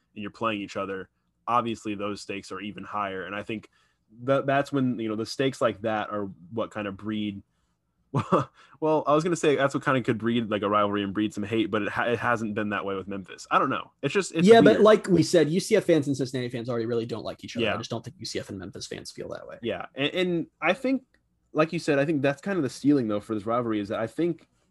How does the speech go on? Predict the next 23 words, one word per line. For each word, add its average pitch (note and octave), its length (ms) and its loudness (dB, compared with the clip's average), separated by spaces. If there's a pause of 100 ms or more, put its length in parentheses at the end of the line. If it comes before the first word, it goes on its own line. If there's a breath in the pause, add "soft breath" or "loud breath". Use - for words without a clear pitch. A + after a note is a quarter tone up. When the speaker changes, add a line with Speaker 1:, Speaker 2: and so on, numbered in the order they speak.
(140)
Speaker 1:
as B2+ 160 0
bad C3+ 240 2
as A#2 100 -2
U C3+ 80 2
S B2 140 -2
F A#2 180 -2
is A#2 360 -6
and G#2 120 -4
as G2 140 -6
bad G#2 260 -2
as, G2+ 320 -6 (360)
you G#2+ 80 -6
know, G2+ 40 -2
their G2+ 120 -4
football A2 240 -2
program's G#2+ 360 -4
been G2 280 -8
for A2 320 -4 (420)
a G#2+ 80 -12
few G#2 160 -10
years G#2+ 260 -6
now, C3 340 -4 (520)
it's, - 460 -6